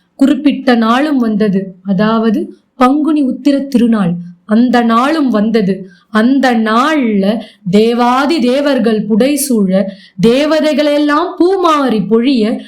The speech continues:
பிரம்மதேவரே வேத மந்திரங்கள் ஓத, முப்பெரும் தேவர்களும் தேவிகளும் சூழ்ந்து நின்னு வாழ்த்துக்கள் பாட, முருகப்பெருமான் தெய்வ யானையோட கழுத்துல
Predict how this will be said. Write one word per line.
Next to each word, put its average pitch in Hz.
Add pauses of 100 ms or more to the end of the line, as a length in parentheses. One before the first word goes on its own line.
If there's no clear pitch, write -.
(200)
பிரம்மதேவரே 320
வேத 285
மந்திரங்கள் 254
ஓத, 196 (260)
முப்பெரும் 262
தேவர்களும் 247
தேவிகளும் 240 (420)
சூழ்ந்து 311
நின்னு 233 (160)
வாழ்த்துக்கள் 262
பாட, 202 (260)
முருகப்பெருமான் 247 (180)
தெய்வ 320
யானையோட 240
கழுத்துல 220